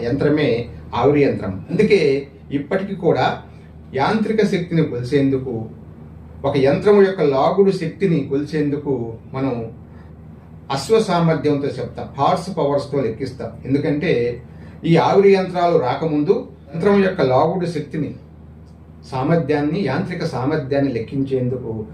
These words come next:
అశ్వ సామర్థ్యంతో చెప్పడం అనేది మనం ఇప్పుడు చూడవచ్చు. ముఖ్యంగా పంతొమ్మిదో శతా-, ఈ సందర్భంలో మనం పంతొమ్మిదో శతాబ్దంలో మన దేశంలో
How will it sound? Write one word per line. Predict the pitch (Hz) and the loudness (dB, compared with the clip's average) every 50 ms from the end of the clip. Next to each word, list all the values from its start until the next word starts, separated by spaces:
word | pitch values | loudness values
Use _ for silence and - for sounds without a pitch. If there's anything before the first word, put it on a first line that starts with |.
| - - - - - | -16 -18 -16 -14 -12
అశ్వ | 117 - - 151 143 | -12 -8 -4 -2 -2
సామర్థ్యంతో | 135 - 139 127 127 127 127 123 127 123 117 - - | 0 0 0 0 0 0 -2 -2 -2 -2 -2 -2 -4
చెప్పడం | - 113 107 110 117 117 117 | -4 -6 -8 -8 -6 -6 -6
అనేది | 117 120 120 120 127 123 110 104 101 - - - - - 117 | -6 -6 -4 -4 -4 -4 -4 -6 -8 -10 -14 -18 -16 -12 -10
మనం | 117 113 | -8 -6
ఇప్పుడు | 107 107 104 104 98 101 | -6 -6 -6 -8 -8 -8
చూడవచ్చు. | 107 107 104 98 92 95 - - - - - - - - - - 131 | -6 -6 -6 -6 -8 -10 -14 -18 -20 -20 -20 -20 -20 -20 -12 -8 -6
ముఖ్యంగా | 135 127 160 151 151 147 143 120 117 117 117 - - - - - - - 139 | -2 0 2 2 2 2 2 0 -2 -2 -6 -8 -12 -18 -20 -20 -8 -4 -2
పంతొమ్మిదో | 139 196 214 233 233 233 220 - | -2 -2 -2 0 2 2 4 4
శతా-, | 180 170 165 160 151 | 2 0 -2 -2 -2
ఈ | 151 165 | 0 -2
సందర్భంలో | 160 160 156 160 190 180 170 180 180 170 170 165 | 0 0 -2 -2 -2 -2 0 0 2 4 4 4
మనం | 156 151 147 135 131 127 127 - - - - - - - | 2 2 0 0 0 -2 -4 -6 -8 -12 -16 -10 -4 -2
పంతొమ్మిదో | 143 - - 202 208 214 208 202 | 0 0 0 2 4 4 4 4
శతాబ్దంలో | - 165 156 - 160 156 151 - 143 139 135 127 131 - - - - - - - - | 4 0 -4 -4 -4 -4 -4 -4 -4 -4 -2 -2 -2 -2 -2 -4 -6 -12 -18 -18 -14
మన | 110 110 127 143 160 | -10 -6 -2 0 0
దేశంలో | 156 147 151 160 - - 180 165 147 127 123 - - - | 2 2 2 0 0 0 0 0 2 2 2 2 0 0